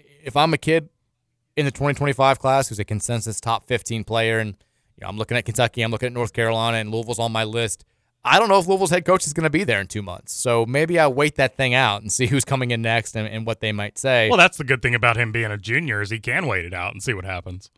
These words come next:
Speaker 1: True, for sure. Who's the, there's another kid originally from Central Kentucky in that class who was, was very good. And I'm, I'm blanking on his name 'cause I, I, I did see that he had, he did have Indiana on his list.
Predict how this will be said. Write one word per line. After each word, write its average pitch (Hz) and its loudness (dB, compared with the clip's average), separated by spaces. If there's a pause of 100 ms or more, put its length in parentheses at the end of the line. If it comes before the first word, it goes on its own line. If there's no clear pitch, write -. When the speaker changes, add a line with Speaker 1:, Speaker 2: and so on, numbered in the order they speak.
(160)
Speaker 1:
True, 156 2
for 131 0
sure. 135 0 (500)
Who's 302 4
the, 262 0
there's 185 0
another 269 0
kid 175 2
originally 131 2
from 113 -6
Central 110 -2
Kentucky 104 -2
in 104 -8
that 98 -6
class 101 -6
who 101 -6
was, - -10 (320)
was 120 -6
very 104 -2
good. 101 -12 (440)
And 117 -2
I'm, 113 -4 (2250)
I'm 117 -4
blanking 156 2
on 120 2
his 98 -2
name 92 -6
'cause 104 -10
I, 131 4
I, 135 0
I 143 8
did 160 -2
see 165 -2
that 123 -2
he 156 -6
had, 135 2
he 147 -4
did 165 2
have 139 4
Indiana 113 -2
on 101 -8
his 92 -16
list. - -14